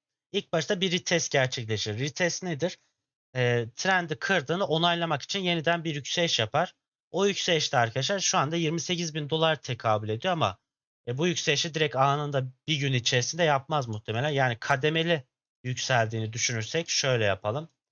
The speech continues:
Mesela örnek verelim. E, bir hafta içerisinde yükseldiğini düşünürsek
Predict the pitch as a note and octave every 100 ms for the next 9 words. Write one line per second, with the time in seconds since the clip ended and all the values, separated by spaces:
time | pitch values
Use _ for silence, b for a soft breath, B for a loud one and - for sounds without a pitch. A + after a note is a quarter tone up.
0 | _ _ - B2+ B2+ C#3+ D#3 D3+ - A#2
1 | A#2 D3+ E3+ - _ _ B2 A#2+ D#3+ D#3
2 | B2+ - B2 A2 B2 A2+ B2 B2 - B2+
3 | A#2 A#2+ C#3 C#3 A#2 G#2+ E3+